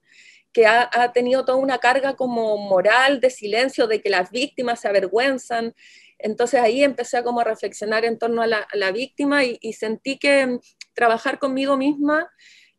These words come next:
eh, con, con mi interior, em,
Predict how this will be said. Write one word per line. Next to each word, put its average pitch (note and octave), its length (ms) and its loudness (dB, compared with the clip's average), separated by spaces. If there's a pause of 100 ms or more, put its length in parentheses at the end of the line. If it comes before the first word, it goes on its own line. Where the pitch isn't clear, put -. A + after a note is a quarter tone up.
eh, G3+ 760 0 (100)
con, G#3 320 -2
con G#3 320 -2
mi A#3+ 120 2
interior, C#4 720 2 (160)
em, G3+ 540 -4